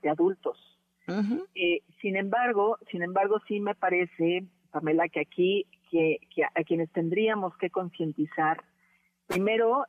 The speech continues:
Speaker 1: es decirle a estos diputados que están, pues, eh, empujando, digamos, esa manera tan, tan absurda de, eh, proteger agresores.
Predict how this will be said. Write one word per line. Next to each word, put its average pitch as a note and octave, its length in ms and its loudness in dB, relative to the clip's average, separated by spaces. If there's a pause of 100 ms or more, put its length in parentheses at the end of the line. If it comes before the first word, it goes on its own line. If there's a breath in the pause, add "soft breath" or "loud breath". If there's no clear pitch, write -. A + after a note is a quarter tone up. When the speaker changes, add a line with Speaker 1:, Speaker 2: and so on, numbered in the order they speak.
Speaker 1:
es F#3 220 0 (180)
decirle E3+ 440 2
a E3 120 2
estos D#3+ 240 -2
diputados E3 560 0
que D3+ 120 -6
están, D#3 440 -2
pues, C#3+ 160 -6 (400)
eh, C#3 360 0
empujando, E3+ 760 0
digamos, D#3+ 460 0 (120)
esa D#3 460 -2
manera E3 840 2
tan, C#3+ 320 -6 (140)
tan C#3+ 160 -8
absurda E3+ 600 2 (580)
de, F3 560 4
eh, D#3 600 4
proteger F3 500 0
agresores. E3+ 640 2